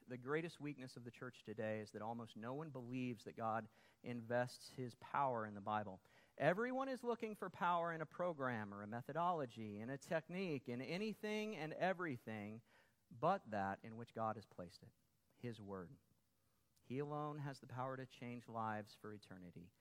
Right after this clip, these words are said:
and that power is focused on the scriptures." So what's Sproul saying here? He's saying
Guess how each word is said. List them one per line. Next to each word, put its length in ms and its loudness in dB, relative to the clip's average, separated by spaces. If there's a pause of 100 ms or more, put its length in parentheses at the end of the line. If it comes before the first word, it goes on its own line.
(260)
and 160 -4
that 140 0
power 280 0
is 120 -8 (160)
focused 500 -6 (340)
on 240 -6
the 60 -12
scriptures." 760 -16 (1800)
So 80 -6
what's 120 -4
Sproul 280 0
saying 380 -2
here? 200 -2
He's 200 0
saying 640 2